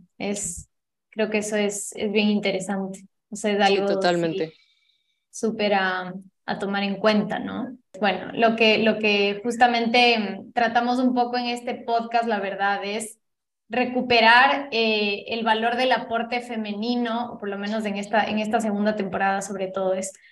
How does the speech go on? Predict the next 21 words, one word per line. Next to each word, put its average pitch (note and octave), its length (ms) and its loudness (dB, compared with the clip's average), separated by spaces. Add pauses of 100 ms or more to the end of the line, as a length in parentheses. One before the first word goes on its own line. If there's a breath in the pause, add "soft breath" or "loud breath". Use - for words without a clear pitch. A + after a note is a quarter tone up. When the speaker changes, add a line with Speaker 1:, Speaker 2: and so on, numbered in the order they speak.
Speaker 1:
como A#3 220 4
recuperar A3+ 560 6
el, B3 140 6
el, G#3+ 400 0
el G#3+ 160 0
aporte A3+ 520 2
que A#3 80 0
ha A3 100 0
tenido A3 360 -2
la G#3 160 0
mujer G#3+ 460 -4
en G3 160 -6
la F#3+ 120 -6
historia A3 800 4
a G#3 100 -4
través G3+ 300 -4
de G#3 80 -4
diferentes F#3+ 580 -10
ámbitos, - 480 -12
¿no? - 260 -8 (400 soft breath)
Entonces, G#3+ 840 -2